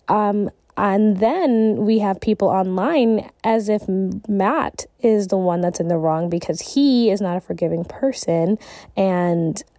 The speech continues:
he is somehow in the wrong and never really loved her because he's choosing to not stay with her and help her do the work. That is not his responsibility.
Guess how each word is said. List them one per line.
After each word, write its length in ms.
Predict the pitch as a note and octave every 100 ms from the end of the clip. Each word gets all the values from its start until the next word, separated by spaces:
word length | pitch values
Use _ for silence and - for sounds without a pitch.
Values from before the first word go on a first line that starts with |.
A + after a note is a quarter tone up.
| _ _ _ _
he 520 | G3 A3+ G3+ F#3 -
is 240 | - F#3+ F#3+
somehow 420 | G#3+ G3 G3+ F#3
in 140 | F3+
the 100 | F3
wrong 460 | D#3+ F#3+ B3+ G#3+ G3+
and 140 | F#3
never 240 | F3+ F#3 F#3
really 260 | F3 E3 E3
loved 320 | D#3+ D4 -
her 160 | G3
because 380 | F3+ E3 - E3
he's 140 | F3 -
choosing 460 | - G#3+ G3 F#3+
to 140 | G3 F3+
not 320 | E3+ E3 -
stay 320 | - F3 E3+
with 220 | D#3+ D#3+
her 180 | - D#3
and 100 | D#3+
help 240 | - -
her 100 | -
do 200 | F#3+ E3
the 100 | E3+
work. 400 | - D2+ C2+ - - - - - _
That 240 | G#3 G3+ D#4+
is 160 | G4+
not 300 | C4 A3 G#3+
his 280 | - G3 F#3+
responsibility. 1160 | F#3 - D3+ D#3 D#3+ E3 D3+ D3+ D#3+ E3 D#3+